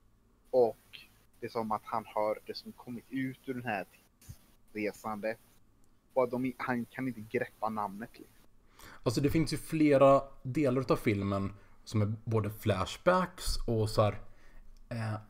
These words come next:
Speaker 2: saker som händer parallellt mellan deras sidor. När det är lite den här drömmedvetandet som är inte riktigt där. Men så här, de är halvmedvetna om saker. De, de hör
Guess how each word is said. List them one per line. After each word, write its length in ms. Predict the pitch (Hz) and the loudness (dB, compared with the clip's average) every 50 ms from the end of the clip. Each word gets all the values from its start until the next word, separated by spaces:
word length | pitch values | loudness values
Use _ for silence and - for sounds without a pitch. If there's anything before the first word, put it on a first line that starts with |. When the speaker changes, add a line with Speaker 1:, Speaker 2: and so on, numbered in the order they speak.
| - | -14
Speaker 2:
saker 400 | - - - 127 110 101 107 - | -10 -2 2 2 2 2 0 -4
som 120 | - - 110 | -2 0 2
händer 160 | 104 98 101 | 2 2 0
parallellt 760 | - - 110 107 107 104 107 113 131 151 147 - - - - | 0 2 2 4 4 6 4 4 2 0 -2 -6 -10 -10 -2
mellan 580 | 143 131 120 110 104 101 101 101 101 101 104 104 107 | 2 4 4 4 4 4 2 0 0 -2 -2 -2 -2
deras 240 | 107 107 95 98 - | 0 0 0 0 0
sidor. 520 | - 127 113 107 107 151 180 185 180 180 - - - - - - - - - - - | 0 2 2 4 4 6 6 4 4 0 -8 -16 -20 -20 -20 -20 -20 -20 -20 -8 0
När 200 | - 123 123 120 | 2 4 6 6
det 60 | 117 | 6
är 20 | 113 | 6
lite 240 | 117 117 117 - | 4 4 2 2
den 160 | 110 110 117 110 | 0 4 4 6
här 240 | 101 95 92 - - - - - - | 6 4 2 -2 -8 -12 -14 -8 -2
drömmedvetandet 1600 | - 110 107 123 123 113 110 107 104 98 - - - - 117 113 107 98 92 101 95 98 92 - - 107 110 135 131 - - - - - - - | 0 2 4 6 6 6 6 6 4 2 0 -4 -8 -4 0 0 2 0 0 0 0 0 0 4 4 6 6 6 4 4 -2 -12 -16 -18 -16 -10
som 200 | - - 110 107 | -2 2 2 4
är 40 | 110 | 4
inte 220 | 110 104 107 113 | 4 2 0 0
riktigt 340 | 104 104 107 - 107 107 - - | -2 0 0 -2 -4 -2 2 6
där. 400 | 113 131 117 92 - - - - - - - - - - - - - - - - - - - - - _ - - - - - - - - | 6 6 6 6 2 -2 -6 -8 -10 -12 -16 -18 -20 -20 -20 -20 -20 -20 -20 -20 -20 -20 -20 -20 -20 _ -20 -20 -20 -20 -20 -20 -14 0
Men 140 | - 120 113 | 4 4 8
så 80 | 107 123 | 10 10
här, 160 | 113 104 104 - - - | 8 8 6 0 -6 0
de 200 | - 120 123 127 | 2 6 6 6
är 40 | 110 | 8
halvmedvetna 880 | - 147 131 120 110 104 104 107 104 104 98 98 110 104 104 110 127 120 | 8 8 6 8 6 4 2 2 0 0 0 0 0 0 0 0 0 0
om 100 | 127 123 | 0 0
saker. 500 | - 113 - 107 - - - - 107 - - - - _ _ _ _ - - | -2 -4 -4 -6 -8 -12 -12 -12 -12 -14 -18 -20 -20 _ _ _ _ -6 0
De, 220 | - 120 120 117 | 2 2 2 2
de 140 | 123 123 120 | 4 4 6
hör 460 | 110 123 120 113 113 113 113 113 107 | 6 6 8 8 8 6 6 4 2